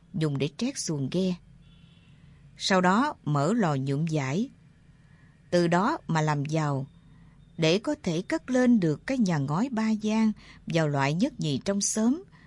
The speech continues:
nên được liệt vào hạng nhà giàu. Vì chúng tôi cùng ở chung với bà, nên mặc nhiên được coi là con cái nhà giàu. Hơn nữa, ở trong nhà còn có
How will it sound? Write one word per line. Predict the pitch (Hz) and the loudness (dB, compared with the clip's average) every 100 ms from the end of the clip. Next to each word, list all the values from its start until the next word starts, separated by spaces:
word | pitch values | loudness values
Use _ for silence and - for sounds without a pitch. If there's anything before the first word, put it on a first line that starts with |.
| - | -6
nên | 190 202 | 0 2
được | 170 151 - | 2 0 -2
liệt | 151 143 - | -4 -4 -2
vào | 151 131 | -2 -2
hạng | 135 135 151 | -2 -2 -2
nhà | 143 | -2
giàu. | 135 139 131 123 127 - - - - - - - - - - - - | -4 -4 -4 -6 -8 -18 -20 -20 -20 -20 -20 -20 -20 -20 -20 -20 -12
Vì | 160 180 175 | 2 6 6
chúng | 170 247 277 | 4 -2 -2
tôi | 226 214 | 0 0
cùng | 202 151 139 | 0 -2 0
ở | 151 214 | -2 -2
chung | 240 226 214 | 2 4 4
với | 247 | 0
bà, | 170 147 135 - - - - - - | -2 -4 -6 -10 -20 -20 -20 -20 -8
nên | 190 202 202 185 - | 0 2 2 0 -2
mặc | 156 143 202 | -4 -4 0
nhiên | 214 220 220 202 - | 4 6 6 2 -2
được | 170 160 156 | 0 0 0
coi | 208 208 | -2 2
là | 185 147 135 | 2 0 -2
con | 196 196 | -4 -4
cái | - 190 277 | -4 -4 -2
nhà | 233 | -2
giàu. | 139 143 135 127 - - _ - - - - - _ - - | 0 0 0 -2 -6 -20 _ -20 -20 -20 -20 -20 _ -20 -2
Hơn | 220 233 196 | 4 6 6
nữa, | 147 147 254 - | 4 2 0 2
ở | 147 202 226 | 4 4 2
trong | 233 | 2
nhà | 214 165 147 135 - - - _ - - - - | 2 2 0 0 -4 -16 -20 _ -20 -20 -20 0
còn | 170 175 165 | 4 4 2
có | - 202 254 302 | 0 0 0 -2